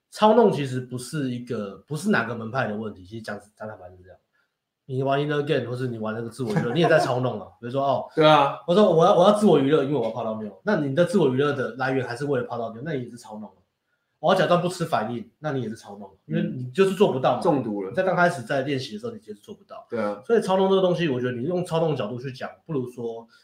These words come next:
Speaker 1: 学习的过程啊。
Speaker 2: 嗯。
Speaker 1: 那在这个过程还是很重要，就是你要不断提醒自己的出发点在哪里。对啊。
Speaker 2: 嗯哼。
Speaker 1: 到底是为了让自己的各方面变得更好，还是说我只是为了单一泡到这个女生，所以我，我必须要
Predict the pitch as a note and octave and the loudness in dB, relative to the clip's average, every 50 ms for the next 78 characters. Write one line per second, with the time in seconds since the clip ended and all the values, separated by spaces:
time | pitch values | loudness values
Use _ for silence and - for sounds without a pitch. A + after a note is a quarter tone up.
0 | _ _ - C3+ C3 B2+ A#2 G#2+ G#2+ - B2 A2 - - - _ _ _ _ _ | _ _ -10 -8 -8 -8 -8 -12 -12 -10 -12 -12 -14 -16 -20 _ _ _ _ _
1 | _ _ - G#2+ G#2 G2 F2+ - _ _ _ D#3 D#3 D#3 C#3+ C3 B2 - - - | _ _ -12 -12 -10 -10 -12 -18 _ _ _ -2 -2 0 0 -2 -4 -6 -10 -16
2 | _ _ _ _ _ _ _ _ _ - F#3+ F3 G3+ F#3+ F3 F3+ F#3+ D#3+ - C#3 | _ _ _ _ _ _ _ _ _ 2 4 6 6 4 4 4 2 2 4 2
3 | C3 B2 A#2+ B2+ B2 B2+ D3 D#3 D#3 C#3 A#2 G#2+ G#2+ A#2 C3 B2+ C3 B2 A#2 A#2 | 0 0 0 0 -2 0 -2 -2 -4 -4 -4 -6 -6 -4 -2 -2 -2 -2 -4 -6
4 | A#2 C3 A#2+ A2 G#2+ A2+ B2 B2 A2+ G#2+ G2+ C3 B2 G2+ A2+ A2 G#2+ G#2 - A#2 | -8 -8 -8 -8 -6 -6 -8 -8 -8 -8 -8 -8 -8 -8 -8 -12 -12 -12 -12 -14
5 | G#2 - G#2 F#2 _ - F#2+ F2 - - _ _ - B2 G#2 G#2+ G2+ G2+ - - | -16 -18 -18 -20 _ -20 -20 -20 -20 -20 _ _ -18 -14 -12 -12 -12 -12 -14 -16
6 | _ G#2 F#2+ _ _ _ _ _ _ _ _ _ _ _ _ _ _ _ _ - | _ -20 -20 _ _ _ _ _ _ _ _ _ _ _ _ _ _ _ _ -20
7 | G2 - - _ _ _ _ _ _ _ _ _ _ _ _ A2+ A#2+ A#2+ C#3 D3 | -20 -20 -20 _ _ _ _ _ _ _ _ _ _ _ _ -8 -4 -2 -2 -2
8 | D#3+ D3+ D3 D#3+ F3 D3+ D3+ E3 D3+ - - D#3+ B2+ A#2 G#2+ G#2+ A2+ G#2+ - D3+ | -2 -2 2 2 2 4 4 2 2 0 -2 -6 -8 -8 -10 -10 -10 -8 -6 -4
9 | C3 B2 A#2 A#2+ A#2 G#2+ G#2+ A2 G#2+ G#2+ A2 G2+ F#2 F#2 - G2+ G#2 G#2 G#2+ G#2 | -4 -4 -4 -6 -8 -8 -10 -10 -10 -10 -10 -12 -12 -14 -14 -14 -16 -14 -12 -12
10 | G2 G2 G2 - - - _ _ C#3 C#3 B2+ B2 B2+ C3 C#3+ C#3+ B2+ A2+ - - | -12 -12 -16 -20 -20 -20 _ _ -8 -6 -4 -2 -2 0 2 2 0 0 -2 -4
11 | B2 B2 A#2+ A#2 A#2 A#2 A2+ - C3 A#2+ A#2 G#2+ A2 A2 G#2+ G2 F#2 - - G#2 | -4 -4 -4 -6 -8 -10 -8 -4 -4 -4 -4 -4 -6 -8 -8 -10 -10 -14 -14 -16
12 | F#2+ - G#2 F#2+ F2+ F2+ _ _ F2 E2+ _ _ G2+ G2 _ A#2 G#2+ - G#2 G#2 | -14 -12 -14 -16 -16 -18 _ _ _ _ _ _ _ -20 _ -20 -20 -16 -16 -16
13 | G2+ G2 | -14 -14